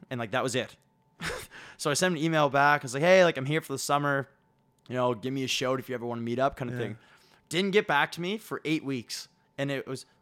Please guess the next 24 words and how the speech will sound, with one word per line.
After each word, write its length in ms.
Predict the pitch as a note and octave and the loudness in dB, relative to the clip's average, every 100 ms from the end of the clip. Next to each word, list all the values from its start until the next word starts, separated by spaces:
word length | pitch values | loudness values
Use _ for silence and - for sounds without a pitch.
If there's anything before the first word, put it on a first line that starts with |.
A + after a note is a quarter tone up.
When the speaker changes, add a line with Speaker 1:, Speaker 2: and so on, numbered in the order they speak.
| _ _ | _ _
Speaker 1:
so 140 | - C3 | -2 0
I 100 | C#3 | 2
just 160 | C3 | 0
thought, 200 | B2 A2+ | -2 -2
"Oh, 280 | G#2+ G2+ F#2+ | -2 -6 -6
well, 80 | F#2 | -6
Speaker 2:
It's 100 | A#2 A2 | -4 -2
Speaker 1:
te-, 40 | |
Speaker 2:
over. 280 | G#2 G2 F#2+ | -2 -2 -4
Speaker 1:
team's 260 | D3 A#2+ | -6 -6
full." 320 | - G#2 A#2+ - | -8 -8 -8 -8
Speaker 2:
Yeah. 220 | A2 G2+ - | -6 -6 -4
Speaker 1:
So 160 | C#3+ | -2
I 80 | C3 | 2
was 140 | F3 - | 2 0
three 300 | D3 D#3+ F#3 | -4 -2 2
days 240 | F3+ E3 | 4 6
away 320 | C#3 C#3+ C#3+ | 6 4 4
from 180 | A#2 A#2 | 0 -6
going 220 | B2 B2+ | -4 -2
back 240 | A#2+ B2 A#2 | 0 0 0
to 60 | A2 | -2
Halifax 640 | B2+ C#3+ A#2+ A#2 D#3 - | 0 0 2 2 2 -4
and 380 | B2+ B2 B2 | -8 -6 -8